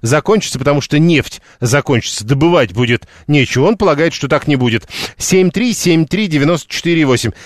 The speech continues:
Савелий говорит, можно на все био-то переходить, но, э, какая цена будет у этого био? Хорошая тема.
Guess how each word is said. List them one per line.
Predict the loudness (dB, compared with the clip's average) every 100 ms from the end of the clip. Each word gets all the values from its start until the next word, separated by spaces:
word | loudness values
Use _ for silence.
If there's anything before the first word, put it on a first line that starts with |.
| -2
Савелий | 2 2 2
говорит, | 0 0
можно | 0 2 2 2
на | 0
все | 0 -2
био-то | 0 2 0 0
переходить, | -2 0 0 0 0
но, | 0 0 -4 -10
э, | 0 0
какая | 0 -2 -2
цена | 0 0 0 0
будет | -2 -4 -2
у |
этого | -2 -2 -2
био? | -2 -2 -4 -14 _ _ _ _
Хорошая | _ 2 2 2 -2 -2 _ _ _
тема. | 2 2 0